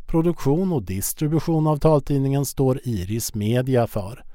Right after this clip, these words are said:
Telefon till kundtjänst är noll åtta, sexhundrafemton, sextiosex, sextio. Om du vill komma i direktkontakt med redaktören för Botkyrka taltidning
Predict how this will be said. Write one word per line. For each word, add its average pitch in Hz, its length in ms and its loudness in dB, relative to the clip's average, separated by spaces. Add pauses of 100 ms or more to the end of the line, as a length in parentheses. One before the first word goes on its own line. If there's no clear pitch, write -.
(320)
Telefon 156 460 4
till 123 220 0
kundtjänst 143 680 0
är 123 300 4 (320)
noll 127 320 2
åtta, 135 560 2 (140)
sexhundrafemton, 104 1300 -2
sextiosex, 180 1000 -4
sextio. 110 680 -6 (960)
Om 147 180 4
du 147 80 2
vill 147 140 4
komma 143 280 4
i 143 60 4
direktkontakt 151 1000 2
med 110 260 2
redaktören 139 760 4
för 147 120 0
Botkyrka 110 640 0
taltidning 104 760 -2